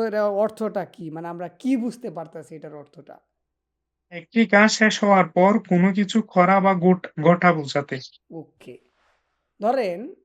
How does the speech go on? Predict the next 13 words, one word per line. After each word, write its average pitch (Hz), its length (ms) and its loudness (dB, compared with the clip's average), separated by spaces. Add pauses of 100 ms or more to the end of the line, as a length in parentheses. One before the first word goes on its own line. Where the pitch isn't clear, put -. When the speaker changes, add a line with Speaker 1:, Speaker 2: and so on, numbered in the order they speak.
(360)
Speaker 1:
"কোন 294 220 -2
আসো, 151 420 -10 (520)
মকন 170 440 -10
আসো, 156 340 -16 (320)
জিবে 170 280 -14
গাল 143 320 -16
কয়ো।" 135 400 -16 (340)
এর 180 140 -12
অর্থটা 185 400 -16
কি? - 260 -20 (840)
যে 170 120 -20 (100)
খেয়ে, 254 460 -2 (880)
মানে 196 200 -14